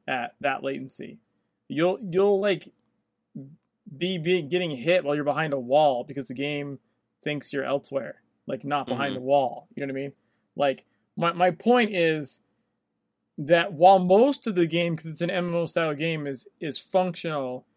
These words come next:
Speaker 1: it's not surprising that that would, particular thing would have a problem with latency, right? Like,
Speaker 2: Because
Speaker 1: um,
Speaker 2: at its, at its base, it's not designed to be a platformer.
Speaker 1: It's not really a platformer.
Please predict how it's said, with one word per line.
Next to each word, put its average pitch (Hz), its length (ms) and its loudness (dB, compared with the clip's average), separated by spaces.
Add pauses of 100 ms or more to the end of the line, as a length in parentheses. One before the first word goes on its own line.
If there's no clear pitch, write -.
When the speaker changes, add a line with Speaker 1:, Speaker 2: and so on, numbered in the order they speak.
(280)
Speaker 1:
it's 165 160 -8
not 185 340 0
surprising 156 840 -2
that 135 320 -8
that 156 340 0
would, 143 240 -8 (340)
particular 156 440 -6
thing 160 260 -6
would 139 100 -6
have 131 140 -4
a 135 60 -8
problem 135 360 0
with 131 160 -12
latency, 165 580 0 (1120)
right? 139 320 -2
Like, 135 240 -4 (920)
Speaker 2:
Because 165 340 2
Speaker 1:
um, - 60 -2
Speaker 2:
at 151 160 4
its, 143 160 -8
at 170 140 2
its 156 100 -6
base, 160 280 -2
it's 113 120 -12
not 139 320 -2
designed 120 640 -2 (120)
to 117 100 -8
be 110 440 -6
a 87 560 -6 (460)
platformer. 220 240 0
Speaker 1:
It's 170 140 -2
not 247 240 2
really 190 180 4
a 175 60 2
platformer. 143 760 -4